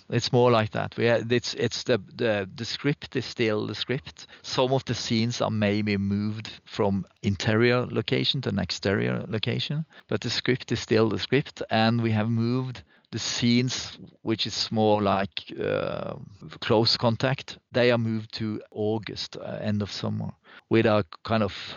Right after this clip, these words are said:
thinking that there will be some solution. Uh, it's opening up a little bit more now, so, so we think it's, it's, it's good. But it's, it's, of course, it's a risk in this. Uh, it's, it's a risk if it's, if it's, if it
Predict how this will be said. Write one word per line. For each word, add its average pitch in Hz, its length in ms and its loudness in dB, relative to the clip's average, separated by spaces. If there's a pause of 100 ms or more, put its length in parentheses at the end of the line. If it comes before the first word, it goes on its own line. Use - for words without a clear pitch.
(120)
thinking 120 540 0
that 101 160 2 (140)
there 113 240 2
will 107 220 2
be 104 180 0
some 101 240 0
solution. 101 720 0 (160)
Uh, 92 560 4
it's 101 160 -2
opening 107 380 4
up 101 240 0
a - 20 0
little 92 220 -2
bit 92 140 -8
more 95 220 0
now, 90 200 -2
so, 98 400 0
so 107 160 2
we 104 80 4
think 104 280 0
it's, - 200 0
it's, - 260 -8
it's - 240 -4
good. 95 220 -2
But 123 160 6
it's, - 240 0 (180)
it's, - 160 2
of 120 160 2
course, 135 300 2
it's 110 160 0
a 101 320 4 (100)
risk - 460 0 (300)
in 117 120 -4
this. 131 360 -2 (160)
Uh, 98 440 0
it's, - 180 -10
it's - 240 -12
a 110 40 0
risk 120 320 0
if 113 300 -2
it's, - 320 -6
if 110 160 -6
it's, - 560 -2
if 113 140 -6
it - 140 -6